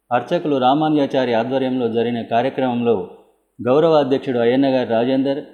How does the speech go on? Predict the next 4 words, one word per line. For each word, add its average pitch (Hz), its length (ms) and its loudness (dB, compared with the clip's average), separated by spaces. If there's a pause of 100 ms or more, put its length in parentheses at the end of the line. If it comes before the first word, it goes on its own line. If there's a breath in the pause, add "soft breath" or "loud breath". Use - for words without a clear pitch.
(360)
అధ్యక్షుడు 131 480 0
అడెల్లి 127 540 0
తదితరులు 120 520 -2 (300)
పాల్గొన్నారు. 101 540 -2